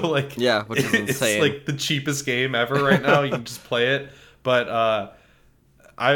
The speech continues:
Speaker 1: if, if you don't wanna get Game Pass for some reason, it's totally worth buying.
Speaker 2: Yeah. And, and they always run those promotions where it's, like, a dollar for your first month or for
Speaker 1: Yeah,
Speaker 2: the first
Speaker 1: like,
Speaker 2: three
Speaker 1: spend
Speaker 2: months
Speaker 1: a
Speaker 2: or
Speaker 1: buck
Speaker 2: something.
Speaker 1: on Games Pass
Speaker 2: Yeah.
Speaker 1: Ultimate and then play Gears five.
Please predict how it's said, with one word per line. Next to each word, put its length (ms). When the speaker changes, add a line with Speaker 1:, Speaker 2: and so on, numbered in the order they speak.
Speaker 1:
if, 280
if 140
you 100
don't 220
wanna 220
get 200
Game 240
Pass 280
for 120
some 240
reason, 280
it's 140
totally 280
worth 460
buying. 420
Speaker 2:
Yeah. 300
And, 180
and 240
they 80
always 240
run 120
those 180
promotions 480
where 100
it's, 100
like, 140
a 60
dollar 520
for 140
your 140
first 320
month 440
or 460
for 140
Speaker 1:
Yeah, 120
Speaker 2:
the 60
first 120
Speaker 1:
like, 100
Speaker 2:
three 160
Speaker 1:
spend 60
Speaker 2:
months 180
Speaker 1:
a 60
Speaker 2:
or 40
Speaker 1:
buck 280
Speaker 2:
something. 200
Speaker 1:
on 60
Games 240
Pass 240
Speaker 2:
Yeah. 100
Speaker 1:
Ultimate 560
and 140
then 300
play 200
Gears 300
five. 320